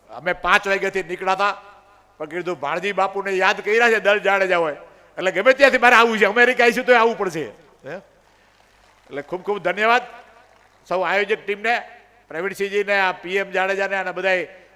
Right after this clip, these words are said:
ઘણા બધા યુવાનો છે આમાં મહેનત કરે છે. જે ગોઉભા બાપુ છે, સી આર જાડેજા છે,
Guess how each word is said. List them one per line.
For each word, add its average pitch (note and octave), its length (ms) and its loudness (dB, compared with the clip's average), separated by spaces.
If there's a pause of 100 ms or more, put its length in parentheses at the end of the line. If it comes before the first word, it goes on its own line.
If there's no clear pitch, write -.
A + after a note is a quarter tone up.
(160)
ઘણા G#3 240 4
બધા G#3+ 200 2
યુવાનો G3 460 0
છે F#3+ 100 -2
આમાં F#3 240 -4
મહેનત F#3+ 300 -6
કરે F#3 180 -4
છે. F#3+ 320 -8 (680)
જે D#3 260 -6
ગોઉભા F3+ 360 0
બાપુ F3+ 300 -4
છે, F3 480 -2
સી E3 260 -6
આર E3 120 -2
જાડેજા E3 420 -4
છે, D#3+ 340 -4